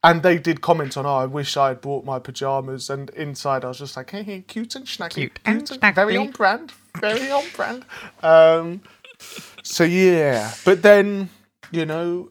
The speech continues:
Speaker 1: um, downsides to camping, I would say, you know, having to, if you gotta take the tent down and it's raining,
Speaker 2: Oh,
Speaker 1: or
Speaker 2: yeah.
Speaker 1: put the tent up when it's raining, I mean, that's not much fun.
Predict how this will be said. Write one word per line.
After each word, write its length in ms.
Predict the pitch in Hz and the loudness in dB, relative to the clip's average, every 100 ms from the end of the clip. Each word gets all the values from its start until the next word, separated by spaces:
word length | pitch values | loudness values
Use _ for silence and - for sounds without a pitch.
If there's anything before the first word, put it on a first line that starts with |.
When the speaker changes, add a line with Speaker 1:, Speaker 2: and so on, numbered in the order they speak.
| - | -6
Speaker 1:
um, 760 | 151 147 151 151 151 156 151 - _ _ - | -2 -2 -4 -6 -12 -16 -18 -20 _ _ -10
downsides 880 | 165 170 170 - 165 170 160 160 - | -6 -4 -6 -8 -6 -6 -8 -10 -16
to 100 | 147 | -18
camping, 800 | - 160 165 160 - 165 165 156 | -16 -14 -12 -14 -10 -10 -8 -4
I 80 | 160 | -2
would 160 | 160 | -4
say, 640 | - 151 151 151 151 143 - - | -8 -6 -6 -6 -10 -12 -18 -14
you 120 | 151 | -10
know, 160 | 120 120 | -8 -4
having 340 | 143 147 139 | -6 -6 -14
to, 380 | - 143 135 131 - | -8 -4 -4 -6 -12
if 160 | 143 | -16
you 60 | 143 | -12
gotta 220 | 147 135 | -10 -10
take 300 | 131 - 139 | -10 -12 -12
the 80 | 143 | -12
tent 280 | - 147 117 | -14 -14 -12
down 360 | 135 131 131 127 | -12 -12 -12 -14
and 120 | 131 | -14
it's 160 | 113 | -14
raining, 380 | 131 139 143 139 123 | -8 -8 -8 -10 -8
Speaker 2:
Oh, 220 | 131 123 | -8 -8
Speaker 1:
or 40 | |
Speaker 2:
yeah. 180 | - - | -8 -10
Speaker 1:
put 120 | 123 - | -10 -14
the 80 | |
tent 380 | 135 - 135 - | -14 -12 -12 -8
up 200 | 151 147 | -6 -6
when 120 | 147 | -10
it's 160 | 139 - | -12 -8
raining, 340 | 143 143 147 | -8 -6 -8
I 60 | 139 | -10
mean, 180 | 139 131 | -10 -10
that's 460 | 143 - - - _ _ _ _ - | -10 -12 -14 -14 _ _ _ _ -14
not 240 | 139 127 | -14 -12
much 220 | 139 - | -16 -18
fun. 640 | - 151 143 147 147 151 | -16 -12 -12 -12 -18 -20